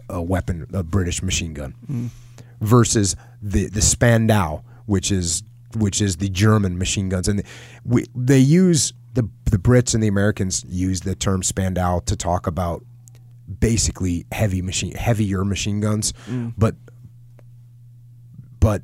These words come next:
Speaker 1: that's what they're talking about when they're talking about Spandau. And then a Bren is the Brit machine gun.
Speaker 2: Mm.
Speaker 1: Both forward platoons were in action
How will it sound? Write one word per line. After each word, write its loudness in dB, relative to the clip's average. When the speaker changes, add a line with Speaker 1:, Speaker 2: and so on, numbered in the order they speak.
Speaker 1:
that's 0
what 0
they're 0
talking -2
about -6
when -6
they're -6
talking -2
about -6
Spandau. -8
And -2
then 0
a 0
Bren 4
is 0
the -4
Brit -2
machine -4
gun. -12
Speaker 2:
Mm. -16
Speaker 1:
Both 4
forward 2
platoons 2
were 2
in 4
action -2